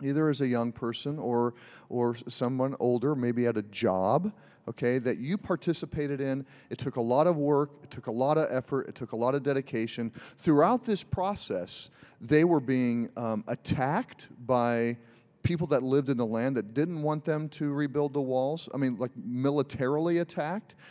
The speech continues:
They were being ridiculed. They were being persecuted. Um, and so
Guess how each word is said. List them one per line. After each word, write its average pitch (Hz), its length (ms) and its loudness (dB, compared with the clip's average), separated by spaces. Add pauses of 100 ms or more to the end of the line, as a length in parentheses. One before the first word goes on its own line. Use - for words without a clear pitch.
(120)
They 127 100 2
were 123 60 2
being 117 280 0
ridiculed. 165 560 -2
They 123 60 2
were 117 60 2
being 113 220 -2
persecuted. 151 800 -4 (320)
Um, 110 340 -2 (260)
and 143 140 -2
so 139 480 2